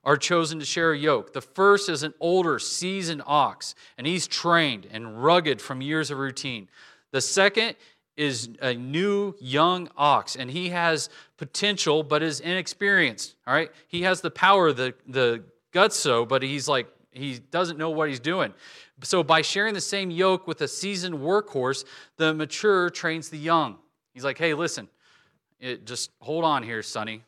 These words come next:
You know, just follow me along. Like, we're gonna get through this together. Just, you, you gotta work at this pace. And he, kn-, I know this route. I know what to do. Follow me along here."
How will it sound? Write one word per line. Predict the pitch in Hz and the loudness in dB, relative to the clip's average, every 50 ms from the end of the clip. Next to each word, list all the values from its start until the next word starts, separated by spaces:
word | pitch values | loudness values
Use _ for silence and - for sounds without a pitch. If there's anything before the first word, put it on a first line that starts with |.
| _ _ | _ _
You | 120 120 120 | -16 -12 -10
know, | 117 117 117 | -10 -10 -10
just | 120 123 - | -10 -14 -10
follow | - 139 135 147 165 | -4 0 0 0 0
me | 165 170 | 0 -2
along. | 170 170 165 160 147 123 101 98 _ _ _ | -2 0 0 0 0 0 -2 -6 _ _ _
Like, | - 107 104 - | -12 -12 -12 -6
we're | - 123 135 139 | -2 -2 -2 -2
gonna | 160 160 | -2 -4
get | 151 160 165 151 | -4 -6 -6 -4
through | - 170 160 | -4 -6 -4
this | 160 151 - | -4 -6 -8
together. | - 147 151 160 151 143 127 117 113 - - - - - _ _ _ | -10 -6 0 2 2 2 2 0 -2 -6 -14 -20 -20 -20 _ _ _
Just, | - 117 - - - | -10 -10 -10 -10 -12
you, | - 113 120 135 139 120 131 107 | -12 -12 -10 -10 -10 -12 -14 -14
you | - 127 120 113 | -14 -14 -10 -6
gotta | 127 131 139 131 | -4 -2 -2 -2
work | 113 104 113 131 147 156 151 156 | -2 -4 -4 -2 -2 -2 -2 -6
at | 143 - | -8 -8
this | 156 147 - | -10 -10 -8
pace. | - 160 143 123 104 - | -8 -6 -6 -6 -6 -10
And | 110 104 | -16 -12
he, | 101 143 151 151 | -10 -8 -8 -6
kn-, | 143 135 135 - | -6 -8 -6 -4
I | 117 117 | -2 -4
know | 120 123 139 160 160 | -2 0 0 0 0
this | 151 151 - - | -2 -4 -2 0
route. | 151 147 156 156 - | 2 2 2 2 0
I | 107 104 | -4 -8
know | 113 123 143 | -6 -4 -2
what | 147 156 151 151 | -2 -2 -4 -4
to | - 131 | -10 -10
do. | 139 151 160 160 165 160 - - - - - _ _ _ _ _ _ _ _ _ | -8 -6 -4 -4 -6 -8 -10 -16 -20 -20 -20 _ _ _ _ _ _ _ _ _
Follow | 139 143 147 156 156 | 0 2 2 2 0
me | 151 147 | 0 -2
along | 139 135 135 135 139 135 127 | -2 -2 -2 -2 -4 -4 -6
here." | 113 107 101 92 78 | -10 -14 -16 -18 -18